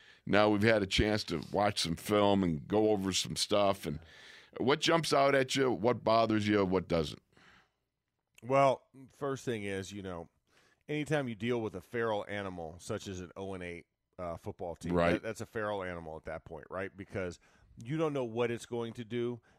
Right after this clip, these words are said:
Speaker 2: You just know that I can't let it scratch and claw me 'cause it mi-, it might, it might, it might get me infected,
Speaker 1: <laughs>
Speaker 2: right, if it, if it, if it gets a wound open.
Speaker 1: Well,
Speaker 2: And I think that's
Speaker 1: let me
Speaker 2: kinda
Speaker 1: just
Speaker 2: how the
Speaker 1: give you a
Speaker 2: Steelers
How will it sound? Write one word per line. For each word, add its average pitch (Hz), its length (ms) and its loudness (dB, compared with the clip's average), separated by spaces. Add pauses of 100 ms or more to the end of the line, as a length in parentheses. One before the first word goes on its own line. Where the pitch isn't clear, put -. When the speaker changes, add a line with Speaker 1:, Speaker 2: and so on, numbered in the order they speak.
Speaker 2:
You 110 160 -10
just 110 220 -6
know 110 240 -4
that 92 120 -6
I 104 100 -4
can't 117 300 -6
let 101 160 -4
it 85 120 -10
scratch 95 340 -6
and 87 80 -12
claw 92 240 -4
me 87 120 -10
'cause 85 160 -12
it 82 80 -10
mi-, 98 260 -14
it 113 60 -10
might, 104 200 -6
it 110 100 -6
might, 107 320 -6
it 117 80 -10
might 107 220 -6
get 107 240 -6
me 101 120 -6
infected, 85 500 -8
Speaker 1:
<laughs> 95 160 -2
Speaker 2:
right, 95 180 -4
if 95 120 -12
it, 92 100 -10
if 107 140 -4
it, 101 120 -8
if 107 120 -4
it 92 80 -10
gets 101 160 -8
a 101 40 -8
wound 87 280 -10
open. 76 260 -10 (260)
Speaker 1:
Well, 90 180 4
Speaker 2:
And 101 80 6
I 113 80 6
think 147 200 -2
that's 139 160 0
Speaker 1:
let 139 100 8
me 160 100 8
Speaker 2:
kinda 151 100 4
Speaker 1:
just 143 120 6
Speaker 2:
how - 40 2
the 170 60 6
Speaker 1:
give 160 100 6
you 160 60 6
a - 20 6
Speaker 2:
Steelers 143 40 2